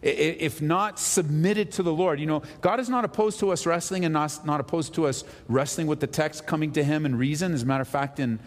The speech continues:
Isaiah chapter one, it's, God invites us to come. He says, "Let us reason together." But if it's not submitted to the Lord, if it's not laid before him, it's the seed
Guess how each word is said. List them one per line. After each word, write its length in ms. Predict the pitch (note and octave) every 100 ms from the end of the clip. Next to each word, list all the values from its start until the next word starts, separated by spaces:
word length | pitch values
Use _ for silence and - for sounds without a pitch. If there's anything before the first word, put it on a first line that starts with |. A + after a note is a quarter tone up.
| - -
Isaiah 320 | A2 G#2 A#2+
chapter 340 | A#2 C3+ B2+ A#2+
one, 240 | B2 B2+
it's, 240 | - - -
God 180 | A2
invites 480 | A2 G2+ E2 G#2 A2+
us 100 | D#3
to 100 | -
come. 280 | C3 C3 D#3
He 80 | E3+
says, 240 | - A2+
"Let 180 | G2 A2+
us 180 | A#2 -
reason 320 | G2+ A2+ C#3+
together." 500 | C3+ C3+ C#3 D#3 G#3+ - - - - - -
But 140 | E3
if 160 | D#3 D3
it's 180 | D3+ E3
not 240 | G3 A#3
submitted 460 | - G3 F#3+ G3+ G3
to 100 | F#3
the 100 | D3
Lord, 380 | B2+ D#3+ A#2+ F2 - - - - -
if 160 | - A#2+
it's 160 | C#3+ F3
not 260 | F3+ G3
laid 360 | C#3+ D#3 F#3+ E3
before 420 | F3+ - F3 F#3+
him, 280 | D3+ A#2+ A2 - -
it's 220 | C#3 -
the 100 | D3
seed 840 | - - - A3+ B3 F#3 C3 C3